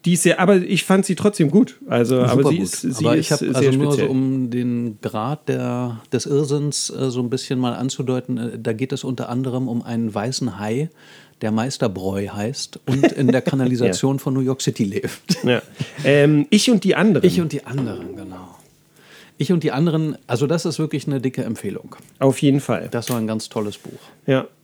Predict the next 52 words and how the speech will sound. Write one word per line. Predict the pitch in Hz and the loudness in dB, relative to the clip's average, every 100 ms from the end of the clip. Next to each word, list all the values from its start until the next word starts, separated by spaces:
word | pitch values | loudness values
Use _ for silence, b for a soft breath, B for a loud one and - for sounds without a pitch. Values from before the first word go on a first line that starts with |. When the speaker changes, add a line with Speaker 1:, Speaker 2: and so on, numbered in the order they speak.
| _ _ | _ _
Speaker 2:
Wenn | - 107 120 | -8 -2 0
man | 127 | 0
das | 127 139 | 0 -2
mag, | 147 131 | -2 -2
dann | - 117 | -4 -4
kann | 120 | -2
man | 117 | -2
ja | 110 | -2
mal | 98 | -2
die | 98 | -4
anderen | 95 95 | -6 -10
von | - 107 | -10 -10
ihm | 107 | -10
probieren. | - 101 - - _ _ _ _ - | -14 -14 -16 -18 _ _ _ _ -8
Speaker 1:
Ja, | 107 98 101 - | -6 -6 -10 -12
Fool | - 190 190 | 2 6 8
on | 160 | 8
the | 147 | 6
Hill | 135 165 160 | 8 6 4
ist | 143 | 0
auch | 143 135 | -2 2
nur | 143 135 | 4 6
was | 127 - | 4 0
für | 131 | 0
Leute, | 117 117 131 | 2 0 0
die | 120 | -2
schon | 110 120 113 107 | 0 2 4 2
Fantasy | - 127 123 131 123 127 120 110 | 0 0 2 2 2 2 2 0
geschädigt | - - 143 127 120 - | -2 2 2 4 0 0
sind, | 127 113 | 2 2
Speaker 2:
Genau, | 139 120 | 0 -2
da | |
muss | 104 | 0
man | 120 | 0
Speaker 1:
sozusagen. | 104 113 110 113 | 0 0 2 2
Speaker 2:
auf | 113 | 0
jeden | - | 2
Speaker 1:
Aber | 135 135 | 2 4
Speaker 2:
Fall | |
Speaker 1:
dafür | 143 156 185 | 4 4 4
Speaker 2:
den | |
Speaker 1:
ist | 156 | 4
es | 170 | 2
Speaker 2:
Herrn | - | 2
Speaker 1:
ein | |
Speaker 2:
der | 127 | 4
Ringe | 151 | 4
Speaker 1:
tolles | 143 | 2
Speaker 2:
mögen. | 143 113 | 2 0
Speaker 1:
Buch | |
dann. | - 95 | -2 -6
Speaker 2:
Ja. | 107 98 - - - - - 180 185 175 120 | -6 -8 -8 -14 -16 -4 4 4 6 6 4